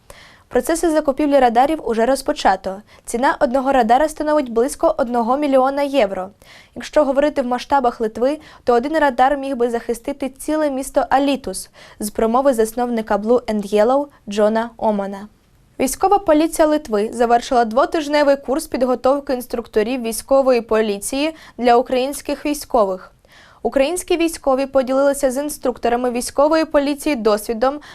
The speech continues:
набутим під час війни. Проаналізовано отримані уроки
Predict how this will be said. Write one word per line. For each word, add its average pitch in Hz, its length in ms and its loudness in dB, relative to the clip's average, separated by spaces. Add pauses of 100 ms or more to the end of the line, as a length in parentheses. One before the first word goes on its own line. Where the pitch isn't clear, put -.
набутим 247 440 0
під 254 140 -6
час 254 280 -4
війни. 254 360 -4 (400)
Проаналізовано 262 880 4
отримані 311 480 0
уроки 247 500 2